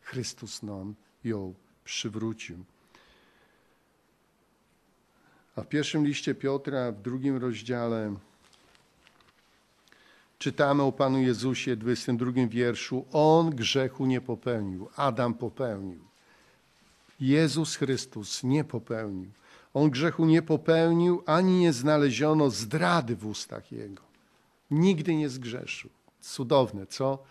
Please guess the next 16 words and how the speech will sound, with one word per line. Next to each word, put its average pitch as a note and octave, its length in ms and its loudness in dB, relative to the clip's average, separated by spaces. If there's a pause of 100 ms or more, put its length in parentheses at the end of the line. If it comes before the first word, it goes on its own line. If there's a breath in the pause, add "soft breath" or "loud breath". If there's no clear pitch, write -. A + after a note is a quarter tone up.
(360 loud breath)
Nareszcie C3+ 720 2
jest B2 220 0
ktoś, A2 520 -8
kto - 160 -10
nie A2+ 120 -4
zgrzeszył, G#2+ 540 -6
kto A#2+ 220 -8
może B2 380 2
ratować A#2+ 600 0
nas, A#2 260 -2
ludzi, A#2 380 -6
od G2+ 160 -12
naszej A2+ 480 -4 (240 loud breath)
strasznej C3 640 -2
niewoli, A#2 500 0
życia A2 480 -6